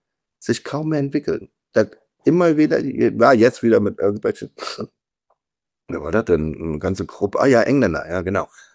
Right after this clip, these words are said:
Unser englischer Importeur, die ganzen Buyers waren dabei, ne, die sechs, die Top-Buyers, ne, die,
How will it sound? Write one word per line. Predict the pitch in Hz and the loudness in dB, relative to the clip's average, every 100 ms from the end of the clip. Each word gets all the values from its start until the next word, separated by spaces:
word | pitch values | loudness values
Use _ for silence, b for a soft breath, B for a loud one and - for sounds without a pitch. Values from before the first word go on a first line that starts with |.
| b - | b -6
Unser | 101 104 | 0 2
englischer | 160 143 95 | 4 2 0
Importeur, | 80 87 - 78 | -2 -2 2 0
die | 76 | 0
ganzen | 85 98 101 98 82 - | -2 -2 -2 -4 -4 -2
Buyers | 69 87 78 - - | 2 2 0 -2 -12
waren | - 73 71 | -8 -6 -4
dabei, | 69 62 67 60 | -6 -6 -8 -6
ne, | 85 | -6
die | 95 62 60 _ _ _ - | -6 -8 -12 _ _ _ -12
sechs, | 71 - - - | -12 -12 -18 -12
die | - 55 _ | -12 -12 _
Top-Buyers, | - - - 55 58 - | -10 -6 -6 -6 -8 -10
ne, | 60 67 | -14 -16
die, | - | -18